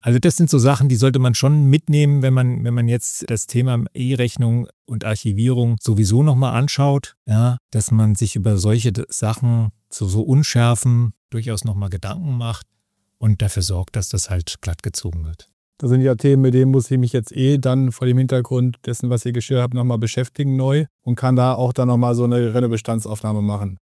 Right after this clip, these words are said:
Speaker 2: Weil bei vielen Unternehmen ist ja auch das Problem, bei großen Konzernen insbesondere, dass es gar nicht so homogen ist, dass wir nicht über ein Archivsystem oder ein E-R-P-System reden, sondern über verschiedene.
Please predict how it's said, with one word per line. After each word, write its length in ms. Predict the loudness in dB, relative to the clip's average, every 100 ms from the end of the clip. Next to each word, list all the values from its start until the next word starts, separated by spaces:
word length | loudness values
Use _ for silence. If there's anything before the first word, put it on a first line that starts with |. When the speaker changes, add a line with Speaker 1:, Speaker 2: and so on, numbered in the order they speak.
| _ -6
Speaker 2:
Weil 140 | -2
bei 180 | 0 0
vielen 360 | 4 4 4
Unternehmen 440 | 2 2 2 2 2
ist 140 | 0
ja 100 | -2
auch 40 | -2
das 200 | -2 -2
Problem, 420 | -4 0 0 2
bei 120 | 0
großen 340 | -2 -2 -2
Konzernen 460 | -2 -2 0 0 0
insbesondere, 680 | -2 -2 -2 0 2 0 0
dass 140 | -2
es 120 | -2
gar 180 | -2 0
nicht 180 | 0 -2
so 180 | -2 0
homogen 560 | 0 0 0 0 0
ist, 280 | 0 -4 -6
dass 160 | -6 -2
wir 60 |
nicht 160 | -2 -2
über 200 | -8 -4
ein 240 | 0 0
Archivsystem 760 | -2 -4 -2 -2 -2 -2 0 0
oder 160 | 0
ein 180 | 0 0
E-R-P-System 680 | 0 -2 0 0 0 0 0
reden, 200 | 2 2
sondern 160 | 2 0
über 120 | 0
verschiedene. 600 | -4 -2 0 2 0